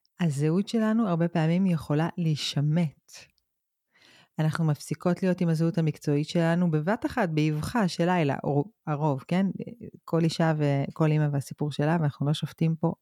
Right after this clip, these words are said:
אף אחד. אה, <laughs> אנחנו הופכות להיות כזה צינור ההכלה, מכשיר ההכלה, שאני הכי בעד הנקה, כן? אבל פתאום השד הופך מאיבר מיני לאיבר ההכלה, ו-,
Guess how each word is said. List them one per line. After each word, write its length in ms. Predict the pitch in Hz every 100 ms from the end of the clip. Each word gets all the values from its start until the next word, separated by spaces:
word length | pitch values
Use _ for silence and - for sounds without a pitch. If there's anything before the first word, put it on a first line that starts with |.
| -
אף 240 | 170 -
אחד. 240 | - 139 139 151 _ _ _ _ _ _ _ _ -
אה, 320 | 165 156 156 151 - _ _
<laughs> 20 | 156
אנחנו 420 | 160 170 - 165
הופכות 520 | - - - 214 -
להיות 200 | 190 175 127 _ _ _ _ _ _ - - - - _
כזה 300 | 233 202 202
צינור 400 | 196 196 170 185
ההכלה, 600 | 202 214 185 208 196 196 196
מכשיר 380 | 196 - 202
ההכלה, 460 | 202 190 - 175 175
שאני 360 | 175 160 175 - _ -
הכי 260 | - 196
בעד 300 | 202 156 139
הנקה, 300 | 143 147 - 160 151
כן? 220 | 180 190
אבל 240 | 170 151 185 214 _ - - - - _ 143
פתאום 320 | - 180 185 180
השד 340 | 175 185 175
הופך 340 | 165 - 175 180
מאיבר 380 | 165 151 165 175
מיני 320 | 175 170 170
לאיבר 360 | 165 156 165
ההכלה, 840 | 170 165 - 165 165 180 180 170 156 156
ו-, 600 | 156 156 156 156 156 156